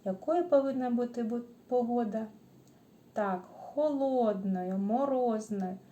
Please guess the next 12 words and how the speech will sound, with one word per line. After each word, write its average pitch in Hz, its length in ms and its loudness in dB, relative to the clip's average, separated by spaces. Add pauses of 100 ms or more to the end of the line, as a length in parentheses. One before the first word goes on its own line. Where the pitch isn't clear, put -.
(400)
Ставиться 196 800 -2
вагончик 196 840 -6 (1800)
сніговика. 277 840 -2 (2500)
Так. 180 600 -8 (2000)
Ось 262 160 -4
таких 196 420 -10
у 208 40 -4
нас 202 180 -2
два 202 200 -4
вагончика 202 680 -2
вже 190 300 -10 (600)
є. 196 280 -2